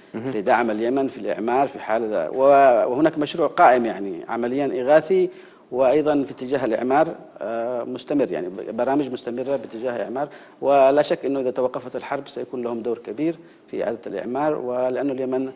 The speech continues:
Speaker 2: سيكون، آه، قد، وهو منهكا بال-، بالفعل،
Speaker 1: مهم.
Speaker 2: وسيكون قد أنهك أكثر.
Speaker 1: مهم. قلت لي بكري أستاذ اسكندر كونه ليس كما يراج، آه، سابقا، كون اليمن بلد فقير،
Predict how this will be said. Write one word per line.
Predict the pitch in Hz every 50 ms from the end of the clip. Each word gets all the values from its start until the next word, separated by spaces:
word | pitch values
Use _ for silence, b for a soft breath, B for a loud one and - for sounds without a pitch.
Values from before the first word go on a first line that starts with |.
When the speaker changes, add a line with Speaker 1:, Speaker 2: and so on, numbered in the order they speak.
| B B B B B
Speaker 2:
سيكون، | - 120 120 113 - - 127 123 - -
آه، | 69 82 104
قد، | - - 113 104 -
وهو | - 135 139 139
منهكا | 131 160 185 151 143 131 - -
بال-، | 95 95 90 107 104 95 98 90 -
بالفعل، | 110 107 - 147 139 135 147
Speaker 1:
مهم. | 139 120 B B B B B
Speaker 2:
وسيكون | 123 - 135 139 139 - 147
قد | 135 131 127 -
أنهك | - 139 - 185 214 - -
أكثر. | - - 120 - - 87 - - - - _ _ -
Speaker 1:
مهم. | 120 117 135 135
قلت | - - 151 -
لي | 143 131
بكري | - - - 135 131 127 123 110
أستاذ | 113 - 139 -
اسكندر | - - 151 147 143 135
كونه | 123 147 139 139 139 135 135 135 135 131 120 107 71 90 87
ليس | - 123 156 151 -
كما | 139 - - 139 143 135
يراج، | 135 135 139 147 135 123 110 107 107 110
آه، | 110 110 110 107 104 107 107
سابقا، | 107 - 131 120 110 113 - 127 127 123 113
كون | - 120 120 120
اليمن | 117 117 120 135 127 113
بلد | - 120 120 - -
فقير، | - 113 - - 135 120 107